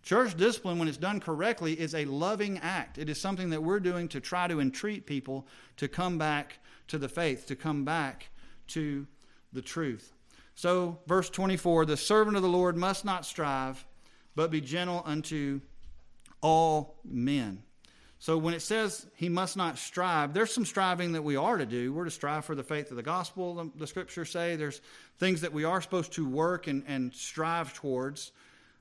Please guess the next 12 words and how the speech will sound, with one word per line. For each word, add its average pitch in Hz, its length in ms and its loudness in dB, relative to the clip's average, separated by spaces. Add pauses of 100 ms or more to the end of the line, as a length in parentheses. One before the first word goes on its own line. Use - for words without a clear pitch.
but 151 100 2
this 175 220 4
is 165 100 -4
not 160 240 0
one 160 220 0
of 127 160 -2
them. 101 120 -10 (220)
Um, 117 380 -8
we 151 160 0
must 156 260 0
be 156 100 0
gentle 165 540 -2